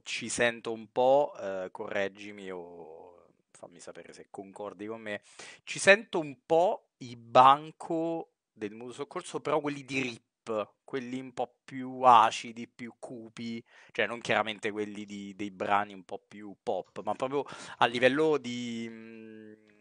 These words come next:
di atmosfere anche, anche. Poi, vabbè, i Magma sono molto più articolati, molto più, eh, più complessi, più, veramente più sperimentali.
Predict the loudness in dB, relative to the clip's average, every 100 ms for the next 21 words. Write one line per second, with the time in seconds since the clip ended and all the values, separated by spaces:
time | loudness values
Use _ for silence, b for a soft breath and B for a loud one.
0 | _ _ _ _ _ _ _ -2 -2 -4
1 | -12 -8 2 6 6 6 2 2 0 -6
2 | -18 -16 -6 -4 -4 -8 -8 -8 _ 2
3 | 2 0 -4 0 -2 -2 0 6 6 6
4 | -4 -4 -6 -6 -8 -10 -10 -12 -4 -4
5 | -4 -10 -4 2 4 2 -2 -18 -14 -14
6 | -14 -14 -12 -12 B B B B -4 -2
7 | -2 -2 -2 -4 -6 -14 -12 -14 -16 _
8 | -20 -12 -10 -10 -4 0 0 0 -6 -8
9 | -16 -10 -2 0 0 -4 -10 -12 -10 -4
10 | -2 -2 -8 -8 4 4 4 -2